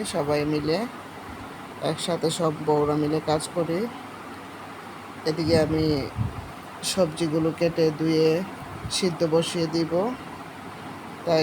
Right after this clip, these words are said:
গাজরগুলো পাতিলের মধ্যে দিয়ে দিচ্ছি। সাথে ছিল আমার ননদ, সহযোগিতা করতেছিল কাজে। ও আমাকে অনেক হেল্প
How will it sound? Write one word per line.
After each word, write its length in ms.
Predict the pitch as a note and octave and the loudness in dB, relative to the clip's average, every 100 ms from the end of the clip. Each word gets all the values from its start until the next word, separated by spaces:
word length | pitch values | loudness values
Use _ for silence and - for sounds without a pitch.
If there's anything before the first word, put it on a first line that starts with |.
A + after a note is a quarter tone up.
| D3+ | 4
গাজরগুলো 600 | D#3 D3+ E3+ D#3+ D#3 D#3+ D3+ A2+ | 4 4 4 2 2 4 4 2
পাতিলের 420 | D#3 D#3+ E3 E3 D#3+ | 2 2 2 2 2
মধ্যে 220 | D#3 D#3 | 0 -2
দিয়ে 180 | D#3 D#3+ | 0 0
দিচ্ছি। 440 | D#3 D#3+ - - F3+ A#3+ - - - - - - - - - - | 0 -2 -2 -2 0 0 -4 -12 -12 -14 -14 -14 -14 -14 -14 -12
সাথে 360 | - F3 E3 E3 - | -4 0 0 0 0
ছিল 200 | E3+ D#3 D#3 D3 - - - - - - - | 0 4 6 4 0 -10 -12 -12 -14 -12 -4
আমার 200 | E3 E3 | 0 2
ননদ, 460 | D#3+ D#3 D#3 D#3+ F#3+ - - - - - - | 2 2 2 2 -2 -8 -12 -12 -12 -10 -4
সহযোগিতা 560 | F#3 E3+ E3 D#3 D3+ | -2 0 0 0 -2
করতেছিল 520 | D3+ D#3+ - D#3+ - E3 | 0 -2 -2 -6 -2 0
কাজে। 360 | D3+ D#3 D3 E3+ B3 - - - - - - - - - - - - - - - - - | 2 0 2 2 0 -6 -12 -12 -12 -12 -12 -12 -12 -12 -12 -12 -12 -12 -12 -12 -12 -2
ও 80 | D#3+ D#3 D#3 D3 | 2 4 4 4
আমাকে 420 | D#3+ D#3+ D#3+ E3 D3+ - - | 2 0 2 2 2 0 -4
অনেক 260 | D3 D3+ D3+ - | -2 0 0 0
হেল্প 260 | E3+ D3+ | 0 0